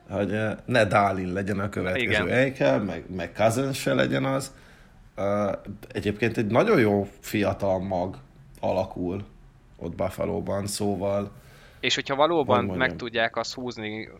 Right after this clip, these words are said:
Speaker 2: mint ahogy ezt megtették Eichelnél, meg Dálinnál, hogy, öm, hogy, ö, ugyanúgy maradnak ut-, liga utasok,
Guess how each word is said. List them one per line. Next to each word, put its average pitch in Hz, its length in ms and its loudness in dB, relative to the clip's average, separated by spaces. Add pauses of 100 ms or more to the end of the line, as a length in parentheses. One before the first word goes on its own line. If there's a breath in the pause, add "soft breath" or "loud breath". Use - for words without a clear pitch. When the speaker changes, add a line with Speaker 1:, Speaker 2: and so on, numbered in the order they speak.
(120)
Speaker 2:
mint 104 220 -12
ahogy 98 280 -8
ezt 92 200 -12
megtették 101 600 -8
Eichelnél, 104 680 -6
meg 98 180 -10
Dálinnál, 95 600 -6
hogy, 95 300 -10
öm, 95 280 -12 (1600)
hogy, 98 400 -10
ö, 95 340 -12 (960)
ugyanúgy 104 340 -8
maradnak 98 400 -6
ut-, 104 140 -16
liga 98 220 -8
utasok, 101 680 -6